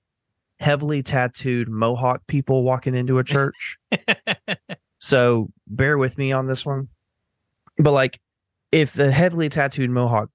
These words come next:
Speaker 1: person gets saved and comes to know Jesus,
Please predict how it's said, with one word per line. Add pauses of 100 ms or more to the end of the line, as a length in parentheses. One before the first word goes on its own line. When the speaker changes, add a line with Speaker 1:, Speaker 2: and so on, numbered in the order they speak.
(320)
Speaker 1:
person (2000)
gets
saved
and
comes
to
know
Jesus,